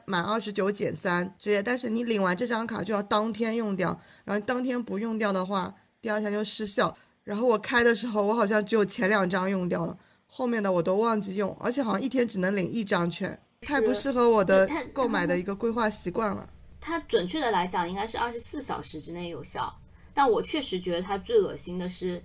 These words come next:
Speaker 2: 一天只能领一张这件事情，就是因为你有可能当时一天，特别是大多数人开啊，可能都是像你我这样，比如说六幺八或者什么购物季的时候，它又有优惠，你要买很多东西嘛，你可能就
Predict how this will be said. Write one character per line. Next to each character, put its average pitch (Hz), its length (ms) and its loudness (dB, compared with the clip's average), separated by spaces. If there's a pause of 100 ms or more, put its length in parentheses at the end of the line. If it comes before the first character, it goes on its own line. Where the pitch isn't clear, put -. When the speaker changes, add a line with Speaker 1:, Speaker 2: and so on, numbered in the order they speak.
Speaker 2:
一 - 80 -10
天 208 260 -6
只 160 100 -8
能 160 180 -4
领 147 140 -6
一 185 140 -6
张 160 220 -8
这 147 100 -12
件 113 180 -14
事 - 140 -12
情， - 260 -14
就 220 120 -4
是 240 100 -4
因 254 180 -4
为 269 240 -2 (320)
你 208 200 -2
有 240 120 6
可 233 220 -8
能 165 260 -6
当 196 240 -2
时 170 400 -8 (120)
一 220 100 -6
天， 202 280 -6 (200)
特 - 100 -8
别 208 140 4
是 196 200 0 (220)
大 220 160 2
多 240 160 2
数 247 120 -4
人 170 200 -2
开 - 180 -6
啊， 170 180 2
可 170 160 -10
能 151 180 -6
都 196 100 -2
是 220 140 -4
像 185 260 -4
你 165 80 -8
我 175 160 -6
这 160 140 -10
样， 147 200 -8
比 160 60 -10
如 156 80 -6
说 175 180 -6
六 196 180 -2
幺 175 120 -2
八 185 320 -2 (120)
或 202 120 -2
者 175 60 -2
什 156 140 -10
么 156 100 -6
购 - 200 0
物 202 120 2
季 247 220 -8
的 170 100 0
时 151 140 -8
候， 151 340 -8
它 185 120 -10
又 190 120 0
有 151 140 2
优 165 160 -2
惠， 185 340 -4
你 160 80 -10
要 165 80 -8
买 170 140 -4
很 147 140 -6
多 165 180 -4
东 226 160 -2
西 285 120 -8
嘛， 220 200 -4 (420)
你 185 100 -4
可 185 140 -4
能 156 200 -4
就 170 300 -4